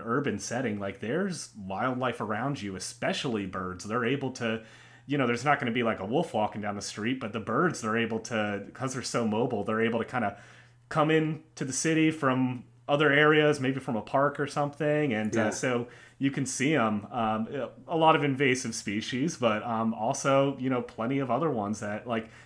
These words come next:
Speaker 1: peregrine falcons, uh, you know, they'll be in, like, they're in New York City. Like, it's incredible.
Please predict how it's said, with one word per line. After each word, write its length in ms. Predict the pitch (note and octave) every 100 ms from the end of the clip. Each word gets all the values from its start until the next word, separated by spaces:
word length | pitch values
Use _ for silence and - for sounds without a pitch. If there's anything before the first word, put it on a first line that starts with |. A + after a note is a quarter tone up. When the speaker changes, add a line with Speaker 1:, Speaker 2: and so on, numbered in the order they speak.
| -
Speaker 1:
peregrine 400 | C3 C#3 C#3 C3
falcons, 800 | - A#2 C#3+ - G#2+ G2+ F#2+ G#2+
uh, 320 | A#2 G#2+ G#2 G#2
you 80 | A#2
know, 140 | A#2
they'll 240 | A#2 A2+ D#3
be 180 | D3+ B2+
in, 140 | B2+
like, 240 | A#2+ A2+ -
they're 140 | C#3
in 80 | D3
New 60 | C3+
York 280 | C#3 C#3+ -
City. 360 | - C3 B2+ G2+
Like, 220 | G2+ F#2+
it's 120 | A2
incredible. 720 | A#2+ - A2+ C#3+ F2 D2+ D#2